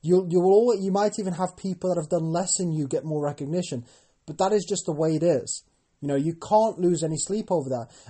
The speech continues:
And don't be one of these people that just wants a pat on the back because it makes you feel good. You know, if you get a pat on the back, fantastic, but don't long for it.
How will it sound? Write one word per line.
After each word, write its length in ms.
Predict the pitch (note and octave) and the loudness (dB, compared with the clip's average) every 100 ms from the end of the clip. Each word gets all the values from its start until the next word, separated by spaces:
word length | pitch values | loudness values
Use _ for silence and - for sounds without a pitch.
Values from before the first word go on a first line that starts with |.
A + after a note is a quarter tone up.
| - | -6
And 180 | D#3+ | -2
don't 220 | F#3 G#3 A3+ | 2 2 2
be 60 | |
one 140 | G#3+ G#3 | 0 0
of 100 | F#3 | 0
these 180 | E3+ | -6
people 420 | - - A3+ A3 D#3 | -8 -4 -4 -4 -4
that 160 | C#3 | -4
just 220 | C#3 D#3+ D3+ | -4 -10 -4
wants 320 | E3 G3+ - | -4 -4 -6
a 80 | F3 | -8
pat 200 | - E3+ | -10 -8
on 80 | E3+ | -6
the 60 | D3 | -4
back 320 | E3 D#3+ - | -4 -6 -10
because 220 | - D3+ | -8 -6
it 80 | C#3 | -6
makes 200 | C#3+ - | -8 -8
you 80 | C3+ | -6
feel 220 | F#3 G3+ | 0 0
good. 280 | E3 A#2 - _ _ _ _ _ _ | 0 -8 -12 _ _ _ _ _ _
You 60 | C#3 | 0
know, 180 | D#3 F3 | 4 4
if 160 | F#3 F#3+ | 2 -2
you 140 | F#3+ | -4
get 180 | F3+ C4+ | 0 0
a 40 | |
pat 180 | - A#3 - | 0 -8 -6
on 40 | |
the 60 | F#3 | -4
back, 200 | E3+ E3 | -4 -4
fantastic, 640 | - D#3+ D#3+ G#3 - D3 B2 | -4 -6 -6 -10 -8 -10 -8
but 160 | D#3 | -4
don't 240 | G#3 D4 E3 | 0 0 -2
long 540 | D3 D#3+ F#3+ A#3+ A3+ | -2 2 2 2 -2
for 260 | - A#2+ | -6 -8
it. 100 | G2+ | -8